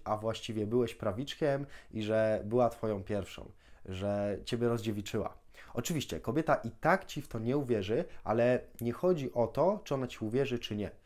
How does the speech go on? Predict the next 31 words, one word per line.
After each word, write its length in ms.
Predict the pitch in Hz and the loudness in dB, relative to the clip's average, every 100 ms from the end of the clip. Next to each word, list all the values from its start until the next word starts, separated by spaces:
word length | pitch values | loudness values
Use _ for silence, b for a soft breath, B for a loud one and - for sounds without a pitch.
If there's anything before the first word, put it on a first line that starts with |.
| b b b | b b b
Chodzi 420 | - 170 139 135 | 0 0 0 0
o 140 | 127 123 | 2 2
to, 360 | 143 180 190 - | 4 2 0 -4
jakie 440 | 117 147 160 156 131 | 2 2 4 0 0
w 100 | 113 | 0
niej 160 | 131 | -2
wtedy 280 | - 131 123 | -2 -2 -2
emocje 400 | 110 117 113 110 | 0 -2 -2 -4
wytworzysz. 680 | 98 - 95 87 - - - b b - | -6 -6 -4 -4 -8 -20 -20 b b -4
Kiedy 200 | 120 120 | 2 2
powiesz 360 | 120 190 202 139 | 4 4 4 0
jej 80 | |
coś 180 | 120 151 | -2 -2
takiego, 420 | 165 127 98 127 | -2 -2 0 -2
to 120 | - 113 | 0 0
jesteś 440 | 139 139 127 - - | 0 -2 -4 -6 -6
inny 280 | 147 147 | -4 -2
niż 180 | 131 110 | -2 -2
każdy 300 | - 117 107 | -2 -2 -2
facet, 380 | 98 98 - - B B B | -2 -4 -4 -14 B B B
bo 100 | 101 | -4
mało 340 | 98 117 170 185 | 2 4 6 4
który 260 | - 131 | 2 -2
facet 400 | 120 104 117 143 B B - | 0 0 0 -2 B B -2
mówi 240 | 120 147 | -2 0
coś 180 | 131 123 | -2 -4
takiego 280 | 113 120 113 | 0 0 2
kobiecie. 420 | 107 95 87 - b b b - | 0 -2 -4 -8 b b b 6
Dodatkowo 720 | 120 160 - 147 143 156 - | 8 8 6 4 4 2 -2
jesteś 300 | 110 - 107 | -6 -4 -6
tajemniczy, 600 | - 120 120 117 113 - | 0 2 4 2 -2 -6